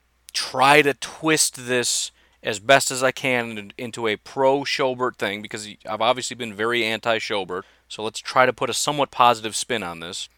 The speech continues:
This year was an extremely down year.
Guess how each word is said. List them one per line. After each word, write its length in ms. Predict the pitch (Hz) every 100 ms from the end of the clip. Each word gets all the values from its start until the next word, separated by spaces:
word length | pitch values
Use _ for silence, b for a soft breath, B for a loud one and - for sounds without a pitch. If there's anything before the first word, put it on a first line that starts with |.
| _ _
This 420 | - 104 165 185 180
year 180 | 175
was 200 | 165 147
an 120 | 135 113
extremely 840 | - - - 113 120 139 131 127
down 320 | 117 110 104
year. 300 | 95 87 -